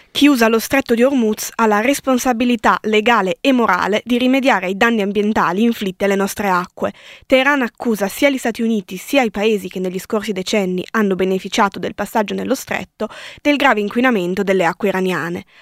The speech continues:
La navigazione nello stretto di Hormuz, intanto, rimane sostanzialmente ferma."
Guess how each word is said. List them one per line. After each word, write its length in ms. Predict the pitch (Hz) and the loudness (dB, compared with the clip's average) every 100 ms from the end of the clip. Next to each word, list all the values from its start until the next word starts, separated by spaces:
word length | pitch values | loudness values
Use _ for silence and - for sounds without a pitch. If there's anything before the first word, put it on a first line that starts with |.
| _ | _
La 100 | 214 | 0
navigazione 680 | 202 202 202 - 254 202 180 | 2 2 0 -2 0 0 0
nello 240 | 180 180 | -2 -2
stretto 260 | - 190 208 | -4 -8 0
di 100 | 226 | 0
Hormuz, 420 | 254 185 180 - | 2 -2 -4 -6
intanto, 540 | 226 214 170 165 170 - | -2 0 0 -4 -6 -6
rimane 340 | - 226 185 180 | -2 0 2 0
sostanzialmente 800 | 202 - 190 202 190 165 175 185 | -4 -4 -4 -2 -2 -2 -4 -4
ferma." 500 | 175 170 180 185 | -4 -4 -6 -8